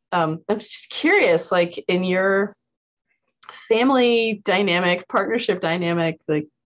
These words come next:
how's, how's that been worked out over, over time?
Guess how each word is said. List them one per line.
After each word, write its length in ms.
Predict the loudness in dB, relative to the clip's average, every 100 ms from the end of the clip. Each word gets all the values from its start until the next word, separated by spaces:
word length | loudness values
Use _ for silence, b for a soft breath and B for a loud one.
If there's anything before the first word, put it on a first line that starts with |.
| _ _
how's, 340 | -6 0 0 0 -6
how's 240 | -4 -2 0
that 260 | 0 0
been 180 | -2 0
worked 280 | -2 -4 -4
out 300 | -2 -2 -4 -4
over, 400 | -4 -4 -6 -6 -4
over 200 | -4 -4
time? 520 | -6 -6 -6 -8